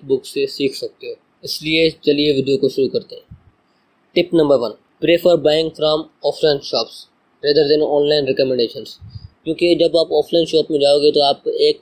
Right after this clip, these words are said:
topic पे बहुत सारी किताबें compare कर सकते हो, उनके reviews पढ़ सकते हो, उनमें diagram देख सकते हो और आप easily decide कर सकते हो कि आपको वो किताब खरीदनी है या नहीं। Tip number two, जब आप एक book ले लो तो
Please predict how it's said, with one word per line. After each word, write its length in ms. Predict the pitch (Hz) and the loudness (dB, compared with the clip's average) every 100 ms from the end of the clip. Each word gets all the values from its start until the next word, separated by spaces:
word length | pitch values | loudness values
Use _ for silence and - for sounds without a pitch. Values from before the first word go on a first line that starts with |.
| - | -2
topic 300 | 139 147 151 | 0 2 2
पे 120 | 147 | 0
बहुत 220 | 131 147 143 | 4 2 2
सारी 240 | 147 139 | 0 0
किताबें 360 | 139 139 139 139 | -2 -2 -2 -4
compare 320 | 131 - 143 | -6 -6 -6
कर 120 | 139 | -6
सकते 340 | 131 139 - 143 | -6 -8 -6 -6
हो, 140 | 139 | -4
उनके 220 | 135 139 | -4 -4
reviews 260 | 123 127 139 | -4 -4 -4
पढ़ 160 | - 135 | -4 -2
सकते 360 | 139 131 147 | -4 -2 0
हो, 120 | 139 135 _ _ _ _ - | -2 -4 _ _ _ _ -10
उनमें 220 | 143 151 | 0 2
diagram 440 | 147 147 151 165 160 | 4 4 4 2 2
देख 160 | 156 | 0
सकते 340 | - 160 - 160 | 2 0 2 4
हो 340 | 160 156 143 _ 151 | 6 4 2 _ 0
और 100 | 151 | 2
आप 160 | 147 165 | 2 2
easily 220 | 151 165 | 2 4
decide 320 | 151 151 143 | 4 2 2
कर 80 | 151 | 0
सकते 300 | 147 127 147 | 0 -2 0
हो 120 | 147 | 0
कि 160 | 143 147 | 2 0
आपको 300 | 135 139 151 | 0 0 4
वो 80 | 143 | 4
किताब 320 | 143 147 143 - | 4 0 -2 2
खरीदनी 380 | 143 135 139 135 | 2 2 2 2
है 80 | 135 | 2
या 100 | 131 | 0
नहीं। 240 | 117 117 - _ _ _ | -2 -8 -12 _ _ _
Tip 160 | 180 175 | -2 4
number 220 | 170 160 | 4 4
two, 200 | 151 123 | 2 0
जब 180 | 120 139 | 2 2
आप 140 | 165 170 | 2 2
एक 160 | 170 | 0
book 160 | 147 156 | -2 2
ले 140 | 151 | 4
लो 140 | 165 170 | 6 4
तो 300 | - 165 | 4 4